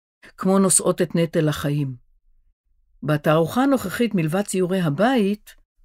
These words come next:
ביתה שלה וזה של אמה, יש ציור של רכטר לויט עצמה יושבת שעונה על דלפק שמוטה, עייפה. זו לא תערוכה ראשונה.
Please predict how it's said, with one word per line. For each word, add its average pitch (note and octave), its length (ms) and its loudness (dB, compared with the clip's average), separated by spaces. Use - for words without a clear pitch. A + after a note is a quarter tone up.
ביתה D3 340 -2
שלה F#3 460 -2
וזה C#3+ 200 -6
של C#3 280 -2
אמה, G#3 400 2
יש A3 220 -2
ציור A#3+ 340 2
של G3+ 260 0
רכטר G#3+ 460 -2
לויט F#3 400 -2
עצמה F3 540 -2
יושבת F#3 640 -4
שעונה F3 680 -2
על D3 140 -2
דלפק C#3+ 680 -4
שמוטה, D3 560 -4
עייפה. C3 440 -6
זו E3 160 2
לא G#3 100 6
תערוכה D3+ 440 0
ראשונה. D3 680 0